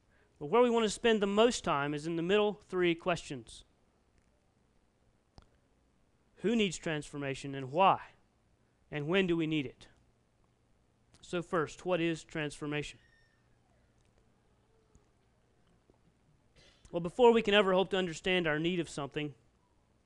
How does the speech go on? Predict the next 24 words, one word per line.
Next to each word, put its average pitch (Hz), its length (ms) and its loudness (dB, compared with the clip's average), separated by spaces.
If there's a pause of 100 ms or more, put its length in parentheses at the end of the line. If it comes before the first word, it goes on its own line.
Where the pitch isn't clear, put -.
(240)
we 160 120 -2
ought 196 220 2
first 214 240 6
to 202 60 -4
understand 185 640 0 (300)
what 208 180 6
it 196 100 4
is 190 340 8
that 170 100 -2
we're 185 140 2
talking 202 360 2
about. 143 320 -2 (1700)
So 170 200 -4
what 180 180 4
is 185 180 4
this 170 240 -4
transformation? 180 880 0 (1600)
What 190 180 0
does 202 140 2
it 196 120 -2
mean 190 280 2
to 196 120 0
be 196 180 -2
transformed? 196 1000 0